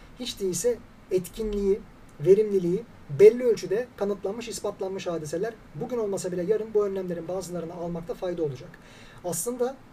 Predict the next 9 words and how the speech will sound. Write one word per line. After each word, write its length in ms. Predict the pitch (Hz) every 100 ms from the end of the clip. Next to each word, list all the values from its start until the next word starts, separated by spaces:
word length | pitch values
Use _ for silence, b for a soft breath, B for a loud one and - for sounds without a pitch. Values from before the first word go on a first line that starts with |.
| - - -
Sayın 200 | - 170
Ümit 200 | 233 240
Özdağ'ın 420 | 247 247 226 208 233
dile 160 | 180 226
getirmiş 400 | 233 214 208 202
olduğu 300 | 185 170 151 - -
pek 200 | 240 -
çok 160 | 180 - - -
çözüm 380 | - 180 220